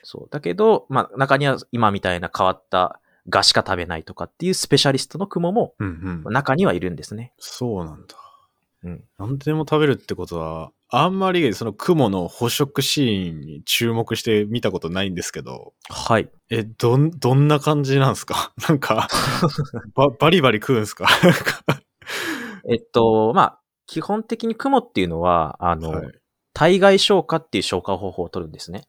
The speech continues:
Speaker 2: あー、なるほど。なんか、
Speaker 1: はい。
Speaker 2: い-、い-、なんか溶かすみたいなイメージですかね。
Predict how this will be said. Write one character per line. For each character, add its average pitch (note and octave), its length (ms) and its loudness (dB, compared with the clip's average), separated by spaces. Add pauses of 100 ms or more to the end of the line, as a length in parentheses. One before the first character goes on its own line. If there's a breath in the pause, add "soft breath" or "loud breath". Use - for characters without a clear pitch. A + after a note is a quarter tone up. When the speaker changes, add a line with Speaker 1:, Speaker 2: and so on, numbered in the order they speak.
(180)
Speaker 2:
あ C3 420 2
ー、 - 40 0
な A#2 140 0
る B2+ 120 -2
ほ D3+ 100 0
ど。 A#2+ 460 0
な A2+ 140 -6
ん G#2+ 40 -14
か、 E2+ 140 -4
Speaker 1:
は D2+ 240 -6
い。 - 160 -16
Speaker 2:
い-、 A2+ 500 -2
い-、 - 60 -8
な A#2 80 -2
ん G#2 40 -2
か - 60 -4
溶 - 140 -2
か D3+ 180 -2
す A#2+ 160 -6
み F2 140 -8
た D#2+ 80 -8
い D2+ 60 -10
な C#2+ 80 -12
イ E2 80 -12
メ E2 100 -10
ー C#2 80 -14
ジ - 100 -18
で - 60 -20
す - 100 -18
か - 140 -20
ね。 - 100 -20